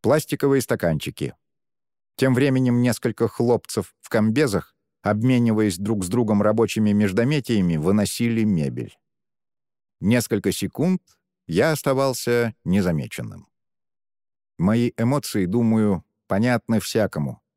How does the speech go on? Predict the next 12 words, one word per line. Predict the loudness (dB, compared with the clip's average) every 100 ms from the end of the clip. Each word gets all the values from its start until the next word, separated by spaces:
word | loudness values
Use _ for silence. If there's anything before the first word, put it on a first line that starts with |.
| _ _ _ _ _ -4
Ещё | 0 0 0 0
две | 2 2
недели | 2 0 0 0
назад | 0 0 0 -2 0
я | 0 2
здесь | 2 -2 0
работал. | -2 0 0 -2 -4 -12 -14 _ _ _ _ _ _
Потел, | -10 -2 0 2 2 2 2
нервничал | 2 2 2 2 0 0 0 0 0 -2
и | 0 2
расходовал | 2 -2 -4 0 2 2 0 0
себя. | -2 -2 2 2 0